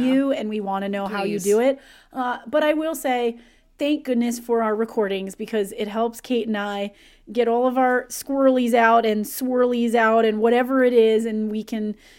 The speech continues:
Speaker 1: chat about the things we care about and laugh, and it almost feels like normal. Almost. Sort of.
Speaker 2: It does. It does. I mean, I feel like this week of all weeks is,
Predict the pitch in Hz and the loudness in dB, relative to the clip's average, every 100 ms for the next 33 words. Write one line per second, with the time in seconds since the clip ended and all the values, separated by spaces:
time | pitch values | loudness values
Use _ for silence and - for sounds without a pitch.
0 | _ - - 285 294 269 - 240 247 233 | _ -8 -2 2 2 2 -2 -2 0 0
1 | 247 262 254 247 240 240 240 240 233 233 | 0 2 2 0 0 2 2 4 2 2
2 | 226 214 214 233 226 233 - 208 202 202 | -2 -2 0 2 0 -2 -6 -6 -6 -8
3 | - - 233 - 320 349 269 262 - 233 | -8 -8 -2 4 4 6 2 0 2 4
4 | 220 214 214 - 220 190 190 196 175 170 | 4 2 -2 -4 -2 -2 -4 -8 -10 -16
5 | _ - 285 226 202 - - - - - | _ 4 4 4 -2 -12 -18 -20 -12 2
6 | 262 190 185 190 - 339 311 185 - - | 2 2 -4 -10 -10 -6 -4 -6 -10 -20
7 | - - 370 370 202 165 - 277 294 277 | -20 -8 -6 -2 -4 -4 -6 -4 -4 -6
8 | 349 320 294 - 175 180 320 - 220 240 | -6 -6 -6 -12 -10 -6 -6 -6 -8 -6
9 | 202 160 - 175 170 180 160 127 135 - | -6 -6 -2 0 0 0 -4 -10 -12 -12
10 | - - _ _ _ - 208 202 165 - | -12 -14 _ _ _ -4 -2 -2 -4 -10
11 | - | -12